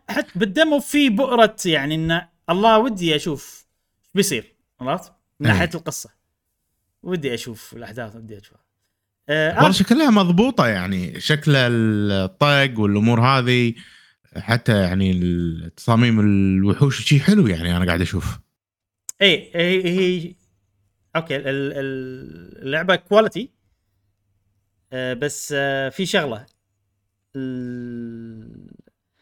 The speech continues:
Speaker 1: الحين كل شيء زين قاعد تشوفه. في
Speaker 2: مم.
Speaker 1: مشكلة بالليل، الإضاءة شوية تعيسة.
Speaker 2: أوكي.
Speaker 1: تعرف الألعاب اللي إضاءتها تحسها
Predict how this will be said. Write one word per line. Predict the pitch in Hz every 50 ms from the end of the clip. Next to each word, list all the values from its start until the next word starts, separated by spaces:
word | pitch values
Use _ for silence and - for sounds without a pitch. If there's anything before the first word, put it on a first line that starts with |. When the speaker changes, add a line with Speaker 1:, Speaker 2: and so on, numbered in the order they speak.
| _ _ _ _ _ -
Speaker 1:
الحين | - 123 240 262 226
كل | - 165 208 226
شيء | - 226 202
زين | 185 170 123
قاعد | 110 110 101
تشوفه. | - - 123 - 175 233 233 _ _ _ _ _ _ _ _ _ _ _ _ _ -
في | 208 226
Speaker 2:
مم. | 220
Speaker 1:
مشكلة | 180 - - 262 226 226 262 262 - -
بالليل، | 139 165 170 185 214 254 269 277 311 311 - _ _ _ -
الإضاءة | 151 156 175 170 165 170 226 269 240 185 165
شوية | 143 - - 202 202 196 180 160 147 143 135 127 123 117 117 113 113 113 117 110 107 107 -
تعيسة. | - 156 156 170 147 - 120 104 - _ _ _ _ _ _ _ _ _ _ _ _ _ _ _ _ _ _ -
Speaker 2:
أوكي. | 113 110 - - - 87
Speaker 1:
تعرف | 165 202 214 196
الألعاب | 220 220 214 208 226 196
اللي | 190 185 190
إضاءتها | - 190 190 190 208 208 - 165 147
تحسها | - - 185 175 - 139 151 147 135 131 123 123